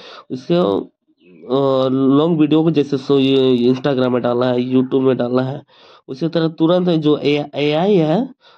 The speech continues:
वो तुरंत ही बन जाता है video short में। और चलिए चलते हैं आप screen में, देखिए यहाँ पे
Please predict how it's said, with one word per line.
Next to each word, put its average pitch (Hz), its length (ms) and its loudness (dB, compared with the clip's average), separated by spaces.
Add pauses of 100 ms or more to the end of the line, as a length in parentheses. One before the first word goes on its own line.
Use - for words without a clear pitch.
(140)
वो 147 40 -12
तुरंत 196 380 -4
ही 190 120 4
बन 156 280 0
जाता 135 320 -2
है 127 400 -2
video 127 580 0
short 120 420 -6
में। 127 220 -8 (1080)
और 123 380 -2
चलिए 160 420 0
चलते 143 320 -2
हैं 139 280 0
आप 131 200 -4 (400)
screen 160 280 0
में, 247 300 -2 (640)
देखिए 127 320 0
यहाँ 127 200 -2 (100)
पे 123 220 0